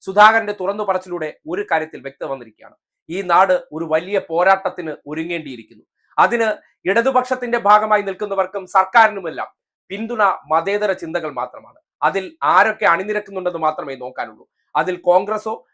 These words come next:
അല്ലെങ്കിൽ ഒരുപക്ഷെ ലീഗിന്റെ നിലപാട് പ്രഖ്യാപിച്ചതിന് ശേഷം അവിടെ തീരുമാനിക്കാം. പക്ഷെ കോൺഗ്രസ് ഉണ്ടാകില്ലെന്ന് ഉറപ്പായിരിക്കുകയാണ്. അവർക്ക്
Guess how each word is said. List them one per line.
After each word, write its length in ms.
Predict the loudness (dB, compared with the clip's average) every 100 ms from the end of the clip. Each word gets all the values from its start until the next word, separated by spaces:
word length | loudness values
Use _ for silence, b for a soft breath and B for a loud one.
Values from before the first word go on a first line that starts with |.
| -4
അല്ലെങ്കിൽ 260 | -2 0 0
ഒരുപക്ഷെ 340 | 0 -2 -4
ലീഗിന്റെ 400 | -4 -6 -4 -4
നിലപാട് 420 | -4 2 4 4
പ്രഖ്യാപിച്ചതിന് 680 | 0 -4 0 2 2 -2 -12
ശേഷം 300 | -10 -10 -8 -4 -2
അവിടെ 180 | 0
തീരുമാനിക്കാം. 560 | -2 -6 -10 -10 -12 _ _ _ _
പക്ഷെ 200 | -4 -4
കോൺഗ്രസ് 500 | 0 4 4 4 -4
ഉണ്ടാകില്ലെന്ന് 560 | 0 2 2 0 -4 -4 -6 -4
ഉറപ്പായിരിക്കുകയാണ്. 720 | 0 2 2 0 -2 -14 -20 _ _ _
അവർക്ക് 440 | 2 2 2 0